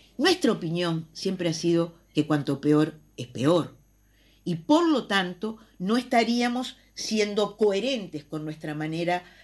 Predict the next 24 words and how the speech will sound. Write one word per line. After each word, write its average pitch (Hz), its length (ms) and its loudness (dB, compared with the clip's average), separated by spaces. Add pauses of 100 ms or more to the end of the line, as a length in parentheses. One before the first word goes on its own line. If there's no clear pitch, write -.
(120)
de 160 180 2
ver 175 340 4 (220)
y, 185 300 -8 (120)
y 190 140 -2
deberíamos, 196 840 0
estamos 170 400 -2
convencidos, 151 760 0 (300)
es 139 120 -4
decir, 160 360 0 (280)
que 185 120 4
habilitar 165 840 0 (120)
a 175 260 2
poder 247 400 4
analizar 175 840 -4 (260)
rigurosamente 220 1120 -2 (320)
el 214 160 2
articulado 165 800 -4
y 190 120 -6
ver 202 220 2
si 226 200 -2
hay 202 220 0
algo, 180 440 0 (220)
es 135 140 -8
decir, 190 340 -8